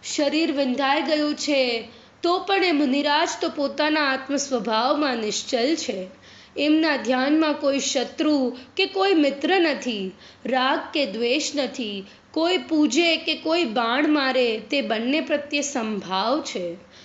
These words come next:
જીવન અને મરણમાં પણ તેમને સંભાવ છે, દેહનું તેમને મમત્વ નથી.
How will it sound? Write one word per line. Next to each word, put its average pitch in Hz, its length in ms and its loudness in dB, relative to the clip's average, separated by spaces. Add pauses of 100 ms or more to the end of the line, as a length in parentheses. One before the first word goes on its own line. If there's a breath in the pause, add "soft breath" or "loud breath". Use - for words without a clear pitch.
(240 loud breath)
જીવન 262 520 0
અને 294 180 2
મરણમાં 285 640 2
પણ 277 320 -2 (280 loud breath)
તેમને 320 400 2
સંભાવ 247 720 0
છે, 262 240 0 (480 loud breath)
દેહનું 294 600 4
તેમને 285 360 2
મમત્વ 254 580 0
નથી. 185 400 -6